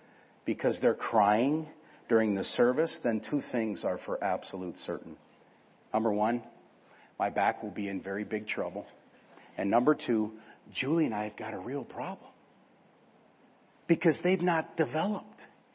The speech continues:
the way they were intended to develop.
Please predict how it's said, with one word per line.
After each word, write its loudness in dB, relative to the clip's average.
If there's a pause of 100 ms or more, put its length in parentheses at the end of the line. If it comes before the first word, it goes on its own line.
(680)
the 2
way 4
they 2
were 4
intended -2 (960)
to 4
develop. -4